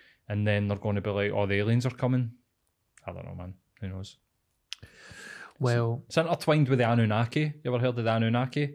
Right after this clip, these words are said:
Speaker 2: No.
Speaker 1: So the Anunnaki were, um, basically the people that were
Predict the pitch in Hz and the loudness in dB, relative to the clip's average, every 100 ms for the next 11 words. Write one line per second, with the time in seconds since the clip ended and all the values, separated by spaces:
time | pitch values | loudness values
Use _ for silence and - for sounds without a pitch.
0 | - 135 131 113 - - - 123 123 139 | 0 2 4 2 -8 -20 -4 2 4 4
1 | 147 135 123 120 127 120 110 107 107 92 | 6 4 4 2 2 2 4 4 2 0
2 | _ _ _ _ _ - - 101 98 95 | _ _ _ _ _ -12 -2 0 0 -2
3 | 95 131 120 139 - 135 113 123 117 123 | 0 0 2 -2 2 2 2 0 0 2
4 | 113 113 | 0 -2